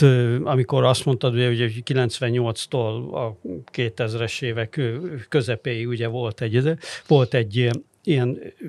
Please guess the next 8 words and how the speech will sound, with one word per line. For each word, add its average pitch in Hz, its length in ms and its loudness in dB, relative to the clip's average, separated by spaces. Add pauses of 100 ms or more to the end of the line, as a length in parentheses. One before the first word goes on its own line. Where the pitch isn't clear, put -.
(100)
már, 120 380 2 (160)
már 117 240 2
profibb 131 360 -2
korszak. 160 460 0 (380)
Én 208 120 8
is - 140 2
így 156 140 -2
fejben, 151 640 6